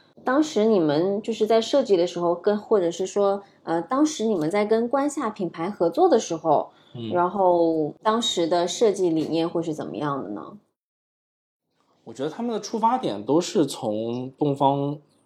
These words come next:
Speaker 2: 园林，或者说他们就是用，用关夏的给我们的那个课，课题吧，就叫做东方庭院嘛，去入手的。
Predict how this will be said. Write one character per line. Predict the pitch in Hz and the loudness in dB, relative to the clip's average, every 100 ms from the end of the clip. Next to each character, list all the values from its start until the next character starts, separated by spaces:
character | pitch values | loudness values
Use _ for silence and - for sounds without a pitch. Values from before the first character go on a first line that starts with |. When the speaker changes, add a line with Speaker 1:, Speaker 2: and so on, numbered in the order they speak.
| _ | _
Speaker 2:
园 | 120 104 120 | 2 2 2
林， | 117 104 107 | -2 -4 -4
或 | 135 | -4
者 | 113 101 | -2 -2
说 | - - 110 110 | -6 -8 -4 -4
他 | 107 117 | -4 -10
们 | 110 117 _ _ _ | -10 -12 _ _ _
就 | - | -6
是 | 113 120 | -2 -2
用， | 123 120 123 | -2 -4 -6
用 | 127 | -6
关 | 123 131 | -2 -2
夏 | 139 151 | 2 2
的 | 123 107 101 98 - _ _ _ | 4 2 2 -4 -12 _ _ _
给 | 117 | 4
我 | 127 | 4
们 | 110 98 | 4 -2
的 | 104 101 | 0 0
那 | 101 107 | -2 -6
个 | 107 | -6
课， | 101 - - - - | -8 -10 -18 -20 -20
课 | - 131 | 2 2
题 | 120 - 90 | 2 -2 -2
吧， | 107 95 | -2 -2
就 | 107 | -4
叫 | 110 104 | -2 -2
做 | 104 104 | -2 -6
东 | 117 113 | -6 -8
方 | 123 127 | -8 -10
庭 | - - | -14 -10
院 | 107 123 | -6 -4
嘛， | 101 87 _ _ - _ _ _ | -6 -14 _ _ -20 _ _ _
去 | - - 104 101 | -8 -2 0 0
入 | 110 120 | 0 -2
手 | 107 98 85 | -2 -4 -6
的。 | 80 78 | -10 -14